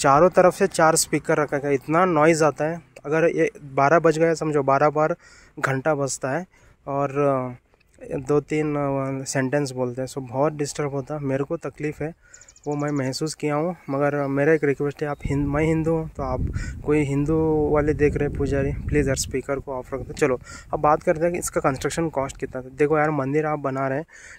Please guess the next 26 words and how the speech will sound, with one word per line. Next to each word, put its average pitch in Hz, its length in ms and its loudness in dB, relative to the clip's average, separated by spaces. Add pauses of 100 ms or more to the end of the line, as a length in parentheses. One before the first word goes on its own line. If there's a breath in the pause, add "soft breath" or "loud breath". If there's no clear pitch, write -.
ये 165 80 2
मंदिर 160 360 4
में 180 120 2
कैसा 170 260 0
रहता 160 200 2
है, 165 120 2
थोड़ा 170 120 4
designing 143 580 2
part 156 200 0
ज़्यादा 131 300 -2
रहता 123 260 -8
है, 123 60 -14
बाकी 123 280 -6
का 160 100 0
क्या 156 180 -2
है, 160 200 -4 (380 loud breath)
paint 151 240 4
work 160 220 4
हो 151 180 -4
या 151 100 -2
फिर - 160 -4
खुला 147 340 2
रहता 139 240 2
है, 139 40 4
इसमें 151 240 2
ऐसा 147 340 -2